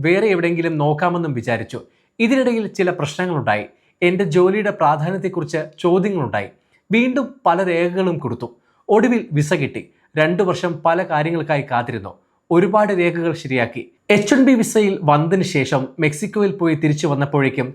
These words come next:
സ്ഥിര താമസത്തിനുള്ള അനുമതി ലഭിച്ചു. സാമ്പത്തിക ബുദ്ധിമുട്ടുകളൊന്നും ഉണ്ടായിരുന്നില്ല. നല്ല ജോലിയുണ്ടായിരുന്നു. പക്ഷേ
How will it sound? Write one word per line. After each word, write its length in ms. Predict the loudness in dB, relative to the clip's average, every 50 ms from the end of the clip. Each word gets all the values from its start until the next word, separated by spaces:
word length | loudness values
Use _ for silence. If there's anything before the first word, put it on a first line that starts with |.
| -14 -20 -16
സ്ഥിര 260 | _ -4 0 0 2 2 4
താമസത്തിനുള്ള 600 | 2 2 2 0 -6 -8 -8 -6 -2 0 0 0 0 0 0 0
അനുമതി 300 | 0 0 -2 -2 -2 -2 -4
ലഭിച്ചു. 280 | -4 -6 -10 -12 -16 -16 _ _ _ _ _ _ _ -14
സാമ്പത്തിക 600 | 0 2 4 4 4 2 0 -2 -2 0 0 0 0
ബുദ്ധിമുട്ടുകളൊന്നും 680 | 0 0 0 0 0 2 0 0 0 0 0 0 0 0 -2 -4
ഉണ്ടായിരുന്നില്ല. 500 | -2 0 2 2 2 0 -2 -2 -4 -4 -6 -6 -12 _ _ _ _ 2 2
നല്ല 280 | 2 4 4 2 0 0 -2 -6 0 2
ജോലിയുണ്ടായിരുന്നു. 720 | 4 4 4 4 2 0 0 -2 -4 -4 -4 -6 -10 -12 -14 -18 _ _ _ _ _
പക്ഷേ 260 | 0 0 0 -2 -2